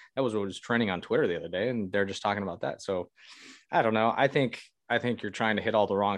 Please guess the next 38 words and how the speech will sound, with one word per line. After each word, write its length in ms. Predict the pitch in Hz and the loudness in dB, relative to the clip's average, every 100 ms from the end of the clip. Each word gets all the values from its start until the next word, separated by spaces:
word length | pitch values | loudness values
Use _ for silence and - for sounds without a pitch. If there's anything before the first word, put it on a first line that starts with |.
| - | -2
things. 320 | 107 107 92 | -2 -2 -2
I 40 | |
think 260 | 98 98 - _ _ - | -2 -4 -6 _ _ 0
they're 200 | 95 95 | 2 4
in 100 | 98 | 0
a 40 | |
scramble 460 | - 104 98 98 98 | -2 0 2 2 0
mode 280 | 98 95 98 | 0 0 2
right 180 | 95 85 | 0 0
now, 380 | 92 92 95 _ - | -2 -2 -4 _ -4
uh, 260 | 95 90 85 | 0 2 0
as 220 | - 92 90 | -2 -4 -2
a 60 | |
league. 420 | 87 98 95 95 - - - - - 101 | -4 -4 -6 -8 -18 -20 -20 -20 -10 -2
And, 360 | 95 95 95 | 0 0 2
uh, 300 | 92 90 90 | 4 4 2
it's 200 | 87 92 | -2 -6
kinda, 400 | - 117 107 95 - _ - | -4 0 2 0 -2 _ -8
it's 220 | 98 - | -8 -4
tough. 320 | 139 123 - | 0 0 0
Y-, 220 | - 135 143 | -6 -6 -2
you're 220 | 143 143 | 2 2
gonna 100 | 147 | 2
hear 160 | 147 143 | 2 2
from 200 | 135 120 | 0 0
Tyson 320 | 139 135 113 | 2 2 2
Ross 320 | 120 131 - | 0 0 -4
today, 300 | 107 117 127 | -2 0 2
actually, 440 | 80 - 87 85 | -2 -4 -8 -6
in 80 | 92 | -6
this 160 | 98 - | -6 -4
interview 380 | 110 101 90 80 | -4 -2 -4 -2
where 120 | 85 | -2
he's 200 | 98 98 | -4 -4
gonna 160 | 92 | -4
hit 120 | 92 92 | -2 -2
on 180 | 92 | -2
it. 120 | 90 | -4